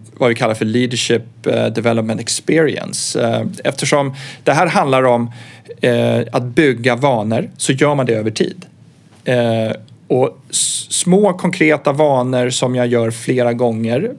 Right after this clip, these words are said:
bygger just den här vanan. Så att det här är ingenting man gör, eh,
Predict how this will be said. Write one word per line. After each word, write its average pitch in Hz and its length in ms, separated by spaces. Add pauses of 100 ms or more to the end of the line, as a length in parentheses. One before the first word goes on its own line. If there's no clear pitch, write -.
(120)
bygger 127 280
just 113 240
den 110 80
här 113 80
vanan. 117 520 (440)
Så - 100
att 131 60
det 139 60
här 165 140
är 254 40
ingenting 131 320
man 120 160
gör, 113 480
eh, 117 300